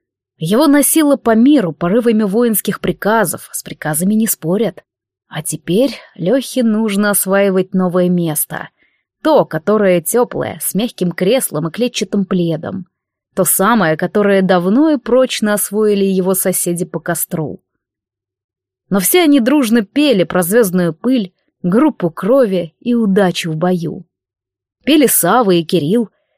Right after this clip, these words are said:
такие разные по характеру и внешности, но одинаково далёкие от боёв. Хотя, что знает Маркелов о жизни на гражданке? Возможно, тут тоже идёт бой.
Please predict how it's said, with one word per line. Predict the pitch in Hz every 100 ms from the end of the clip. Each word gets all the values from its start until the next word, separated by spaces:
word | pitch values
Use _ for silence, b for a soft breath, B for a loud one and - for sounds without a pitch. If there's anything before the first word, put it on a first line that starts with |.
| _
такие | - 202 226
разные | 202 240 226 214
по | 190
характеру | 185 180 196 247 208 190
и |
внешности, | 175 196 285 - 185 -
но | 190 226 277
одинаково | 269 226 254 277 269 247
далёкие | 226 233 240 226
от | 214
боёв. | 202 202 165 92 - _ _ _ _ _ _ _ _
Хотя, | - 151 - 95 -
что | - - 233
знает | 294 294 311 277
Маркелов | 240 247 - 294 240 190
о | 190
жизни | 180 247 208
на | 202 196
гражданке? | 185 190 185 233 214 - - - _ _ _ _ _ _ _ _ _
Возможно, | 165 170 233 220 208
тут | 190 208 -
тоже | 254 302 202 170
идёт | 175
бой. | 180 247 247 156